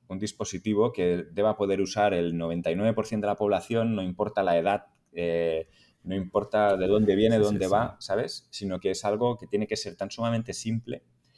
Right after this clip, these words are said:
Speaker 1: eh, que, que no puedes cometer errores, que es que es, tienes que
Speaker 2: Ninguno.
Speaker 1: seguir un
Speaker 2: Sí,
Speaker 1: proceso.
Speaker 2: sí.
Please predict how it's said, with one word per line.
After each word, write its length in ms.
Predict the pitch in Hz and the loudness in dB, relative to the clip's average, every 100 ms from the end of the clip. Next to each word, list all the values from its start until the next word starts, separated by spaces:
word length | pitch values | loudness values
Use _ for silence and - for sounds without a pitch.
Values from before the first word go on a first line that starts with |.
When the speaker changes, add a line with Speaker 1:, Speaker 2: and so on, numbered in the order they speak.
| _ _ _ - | _ _ _ -6
Speaker 1:
eh, 720 | 92 87 80 78 73 65 - - | -2 0 0 0 -2 -4 -10 -6
que, 360 | - - 92 - - | -6 -6 -14 -16 -6
que 80 | 87 | -2
no 140 | 90 | 2
puedes 200 | 113 110 | 4 4
cometer 300 | 120 104 101 | 2 0 0
errores, 600 | 92 104 120 175 - - - | 0 2 2 0 -6 -12 -10
que 60 | |
es 80 | 85 | -2
que 160 | 104 95 | 0 0
es, 360 | - - - _ _ _ _ _ - - | 0 -8 -14 _ _ _ _ _ -18 -2
tienes 240 | 104 - | -2 0
que 100 | 110 | -2
Speaker 2:
Ninguno. 120 | 78 | 0
Speaker 1:
seguir 280 | 78 82 104 | 0 2 4
un 140 | 110 | 2
Speaker 2:
Sí, 20 | 107 | 0
Speaker 1:
proceso. 400 | 104 117 - | -2 -2 -2
Speaker 2:
sí. 100 | 139 | -4